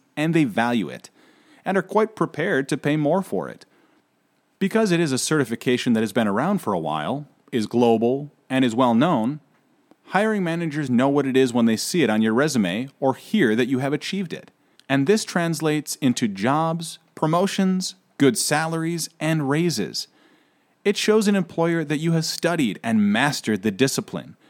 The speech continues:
and that you have the experience and the smarts to lead a project, a team, or even lead a business transformation. What employer wouldn't want that skill set, right?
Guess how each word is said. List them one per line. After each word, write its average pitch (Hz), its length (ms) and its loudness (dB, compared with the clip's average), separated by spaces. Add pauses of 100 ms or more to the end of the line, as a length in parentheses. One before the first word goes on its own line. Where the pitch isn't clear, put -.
(180)
and 135 120 0
that 151 60 0
you 165 140 0
have 175 160 2
the 196 100 0
experience - 840 -4
and 98 240 -2
the 113 60 -2
smarts - 640 -2 (140)
to 120 100 0
lead 113 160 4
a 92 40 0
project, 151 680 -2 (120)
a 107 80 -10
team, 143 480 0 (360)
or 170 120 0
even 214 280 2
lead 220 140 2
a 202 40 6
business 202 400 4
transformation. 180 800 -2 (460)
What 214 140 2
employer 220 380 4
wouldn't 185 340 4
want 143 180 2
that 101 180 0
skill 98 280 -2
set, 76 300 -6
right? 165 360 -2